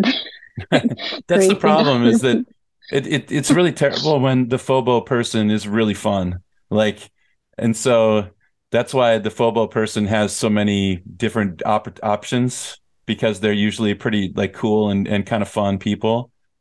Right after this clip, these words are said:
Speaker 2: but they're, but they're not
Speaker 1: Hmm.
Speaker 2: dependable at all. And so
Speaker 1: I guess I never thought of it that way, because the phobo person in our group, I could have been happy if he never showed up.
Speaker 2: Oh, okay, okay. So he's not
Speaker 1: <laughs>
Speaker 2: the
Speaker 1: It's not
Speaker 2: party
Speaker 1: the
Speaker 2: good time guy.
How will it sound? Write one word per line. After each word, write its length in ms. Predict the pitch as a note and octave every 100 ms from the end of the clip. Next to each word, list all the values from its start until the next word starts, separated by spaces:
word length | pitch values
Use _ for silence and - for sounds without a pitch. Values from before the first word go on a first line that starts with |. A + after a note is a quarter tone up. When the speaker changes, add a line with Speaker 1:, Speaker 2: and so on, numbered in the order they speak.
| _ -
Speaker 2:
but 180 | G#2
they're, 180 | A#2 A2
but 260 | F#2+ A2+ A2
they're 180 | A2+ G2+
not 320 | G2+ B2 B2+
Speaker 1:
Hmm. 60 | D3
Speaker 2:
dependable 760 | F#2+ A#2+ G#2+ F#2+ F2+ E2 F2+ -
at 220 | G2 F#2+
all. 420 | F#2 E2+ E2 - _ _ _ _
And 260 | G2 G2 F#2+
so 520 | - G2+ F#2+ F#2 F2+
Speaker 1:
I 100 | B3+
guess 140 | D4+ F#4+ A4
I 80 | G#4+ _ _ _ _ _ _ _ - _ _ _ _ -
never 440 | G#3+ G3+ G3 G3+ -
thought 220 | D3+ D#3
of 140 | E3+
it 140 | F3+ F3+
that 220 | F3+ F3
way, 180 | F#3+ F#3
because 300 | F#3 - G3
the 100 | F#3+ F#3+ -
phobo 300 | G3+ A3 G#3+
person 340 | A#3+ - G#3
in 100 | F3+
our 260 | - D#3 F3+
group, 220 | F3+ F#3+
I 200 | D#3 E3 -
could 120 | E3+
have 100 | D3+ - _ _ _ -
been 160 | D#3+ D#3+
happy 320 | D3 C#3+ D3
if 80 | D#3
he 120 | D3+
never 240 | D3 C3+
showed 280 | - - -
up. 300 | G2 - - - _ _ A#2
Speaker 2:
Oh, 640 | C#3 F#3 G3 D3 - -
okay, 220 | - G2
okay. 240 | G2 A2+ G#2
So 180 | - A2+
he's 160 | G#2+
not 260 | A#2 B2+ -
Speaker 1:
<laughs> 20 |
Speaker 2:
the 140 | -
Speaker 1:
It's 80 | -
not 140 | A#3+ B3
Speaker 2:
party 140 | C#4
Speaker 1:
the 80 | D4+
Speaker 2:
good 200 | - A2+
time 200 | A2+ F#2+
guy. 320 | F#2+ F2+ F2